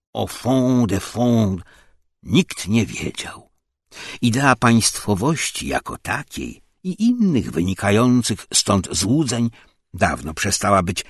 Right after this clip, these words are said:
wystarczającym motorem najprostszych nawet poświęceń i rezygnacji z indywidualnej świniowatości. A jednak wszystko szło jakąś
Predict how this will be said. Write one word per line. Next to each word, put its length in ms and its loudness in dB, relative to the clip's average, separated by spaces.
wystarczającym 1160 4
motorem 560 6
najprostszych 1040 2
nawet 340 0
poświęceń 840 -2
i 140 6
rezygnacji 920 2
z 200 2
indywidualnej 1160 2
świniowatości. 1400 -2
A 100 0
jednak 480 4
wszystko 520 0
szło 360 0
jakąś 520 0